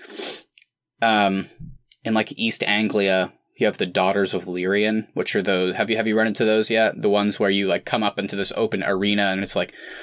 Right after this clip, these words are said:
"What's going on?" Then you investigate this body that's been, like, hung in a sense,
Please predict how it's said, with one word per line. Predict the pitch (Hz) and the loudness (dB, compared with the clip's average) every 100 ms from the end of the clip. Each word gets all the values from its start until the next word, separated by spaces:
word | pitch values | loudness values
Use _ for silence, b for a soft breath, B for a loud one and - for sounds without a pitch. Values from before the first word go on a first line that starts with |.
| B B | B B
"What's | 151 185 | 0 0
going | - 92 92 | -2 -2 0
on?" | 131 113 | 2 2
Then | 104 | 2
you | 107 | 2
investigate | 101 117 113 113 104 - | 2 2 2 2 0 0
this | - | -2
body | 110 101 95 101 104 | 0 2 2 2 0
that's | 98 - | -2 -2
been, | 98 95 | 0 0
like, | 90 90 90 - - _ _ _ | 0 -2 -2 -8 -14 _ _ _
hung | - 101 98 110 | -2 0 2 2
in | 117 | 2
a | |
sense, | - 123 120 120 - | 2 2 2 2 2